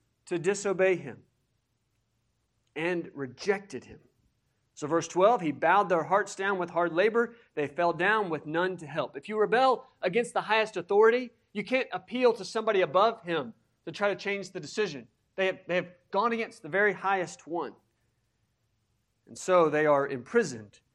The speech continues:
a place they earned because of their sin against the authority. Can I tell you something I love about me in Infinity? I love pastoring a church where there are multiple people who have been imprisoned.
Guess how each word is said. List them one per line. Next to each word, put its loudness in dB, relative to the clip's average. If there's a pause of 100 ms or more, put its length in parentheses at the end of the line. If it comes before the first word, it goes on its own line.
(160)
a -10
place -2
they -4
earned 0 (320)
because -6
of -10
their 0
sin -8 (560)
against -6 (180)
the -10
authority. -8 (800)
Can 0
I 0
tell 0
you -2
something -2
I 6
love 4
about 2
me -2
in -6
Infinity? -6 (500)
I 2
love -2
pastoring -4
a -6
church -6 (340)
where -2
there 2
are 0
multiple -4
people -12 (360)
who 0
have -2
been 4
imprisoned. -8